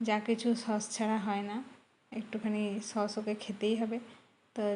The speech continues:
যাই হোক, ওকে সস দিয়ে সার্ভ করলাম। দেখা যাক ও খেয়ে কী বলে। মা তো বললো ভালোই হয়েছে।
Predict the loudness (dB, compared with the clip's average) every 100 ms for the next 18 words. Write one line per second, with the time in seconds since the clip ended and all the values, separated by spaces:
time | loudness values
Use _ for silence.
0 | 2 4 4 2 0 0 0 0 -2 -2
1 | 2 2 0 0 2 0 -2 -2 -2 -4
2 | -2 0 2 0 -4 -16 -20 _ -2 0
3 | 4 4 4 4 0 0 2 2 2 0
4 | 2 2 2 2 2 0 0 2 2 2
5 | 2 2 6 6 6 4 2